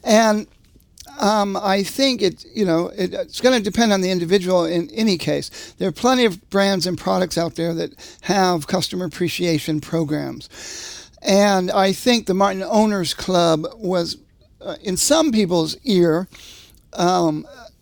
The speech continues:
not the best title because of what we just mentioned. And, uh, however, there were other people who absolutely embraced it and absolutely loved the fact that this was, you know, they were a member of a club that had certain perks and certain benefits, and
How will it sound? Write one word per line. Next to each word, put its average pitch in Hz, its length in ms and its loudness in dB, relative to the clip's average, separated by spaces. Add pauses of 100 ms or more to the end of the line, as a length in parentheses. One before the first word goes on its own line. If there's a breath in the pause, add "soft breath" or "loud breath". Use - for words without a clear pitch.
(180)
not 185 300 -2
the 190 60 -2
best 165 520 -2
title 160 420 -4
because 160 560 -6
of 143 180 -10
what 160 200 -4
we 160 80 -8
just - 300 -8 (300)
mentioned. - 480 -8 (640 loud breath)
And, 165 560 0
uh, 151 260 -4
however, 240 380 2
there 185 120 4
were 196 80 0
other 220 160 2
people 190 260 2
who 180 180 0
absolutely 220 640 2
embraced 160 460 -2
it - 140 -6 (300 loud breath)
and 180 120 0
absolutely 190 640 0
loved 196 400 2
the 180 80 -4
fact 165 460 -2
that - 260 -10
this 175 240 -4
was, 180 240 -4 (580 loud breath)
you 170 140 -2
know, 165 200 0
they 165 220 2
were 180 180 0
a 196 160 4
member 175 400 0
of 180 120 0
a 123 60 -4
club 175 380 0
that 196 140 0
had 165 300 -2
certain - 340 -6
perks 175 320 -6
and - 160 -8
certain 185 260 -6
benefits, 170 560 -2
and 156 160 -4